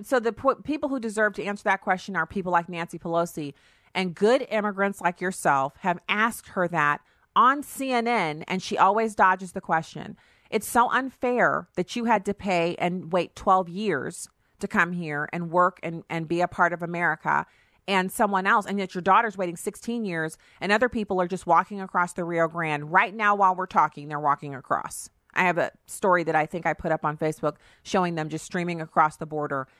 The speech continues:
in large numbers, and there's nothing that we're doing about it because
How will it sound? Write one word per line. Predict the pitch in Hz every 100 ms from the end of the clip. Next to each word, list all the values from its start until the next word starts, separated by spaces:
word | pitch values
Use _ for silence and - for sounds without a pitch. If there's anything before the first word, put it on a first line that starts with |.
| _
in | 190 180 -
large | 170 170 165 170 - 170
numbers, | 151 143 139 131 - -
and | 160 160
there's | 151
nothing | 165 175 180 180
that | 165 147
we're | 156
doing | 156 147 135
about | 135 131
it | -
because | 156 151 151